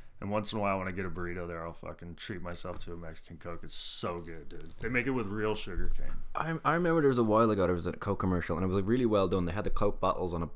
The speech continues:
Speaker 2: on a white background, and as, and through the years, as they evolved, but they didn't say, like, you know, nineteen fifty or whatever. They said,
Speaker 1: Yeah.
Speaker 2: like, "This is the bottle when J F K was shot. This is the bottle when
Speaker 1: Uh-huh.
Speaker 2: Madonna released her first song," and it was really well done. And then at the end, they said, "Coke, uh,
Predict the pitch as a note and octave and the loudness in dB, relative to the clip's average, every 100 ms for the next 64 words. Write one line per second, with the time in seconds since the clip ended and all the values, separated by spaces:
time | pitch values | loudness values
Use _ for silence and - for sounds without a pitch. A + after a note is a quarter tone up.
0 | - E2+ F2 F2+ - F2 F#2+ D#2 D2+ F2+ | -6 -2 0 0 0 -2 -2 -2 -4 -6
1 | E2 E2+ E2+ E2+ D#2+ - - - - G2+ | -6 -6 -4 -4 -6 -10 -16 -16 -8 -6
2 | F2 E2+ F#2 A#2+ - - - D#2+ D#2+ F2 | -4 0 0 0 -4 -10 -10 -6 -2 0
3 | E2 F2 F#2 E2+ F2+ G2 A#2 G#2 G2 F2 | 0 0 0 -2 -2 0 0 0 0 0
4 | D#2+ F2 D#2+ D#2+ E2 E2 E2 E2 - D#2 | -2 -4 -4 -4 -4 -6 -6 -6 -6 -4
5 | D#2+ D#2 - F2 E2+ D2+ - - - F#2 | -4 -6 -4 -4 -4 -6 -10 -12 -6 -4
6 | F2+ F2 E2+ E2 E2 D#2+ - - F2 F2+ | -2 -2 -2 -2 -4 -4 -8 -6 -4 -4
7 | - E2 D#2 - - E2 D#2+ - D#2 D2 | -6 -8 -8 -10 -8 -6 -6 -6 -6 -6
8 | F2+ - F2 E2 E2+ E2 D#2+ D#2 - - | -8 -8 -6 -4 -4 -4 -4 -6 -8 -10
9 | G2 F#2+ F#2 F2+ F2 F2 F2 - E2 E2+ | -6 0 0 0 -2 -4 -6 -6 -6 -4
10 | E2 F2+ F2+ G#2+ F#2 E2+ F2 D#2 - - | -4 -2 -2 0 0 -2 -4 -6 -8 -12
11 | - - - - - - - G#2+ G#2+ F#2+ | -14 -16 -16 -12 -12 -12 -6 -2 0 0
12 | G2+ G2 F2 F#2 E2+ - G2 F2 - - | 0 0 -2 -4 -6 -2 -2 -2 -10 -20
13 | - - - - - E2 E2 D#2+ | -20 -20 -20 -20 -8 -6 -4 -4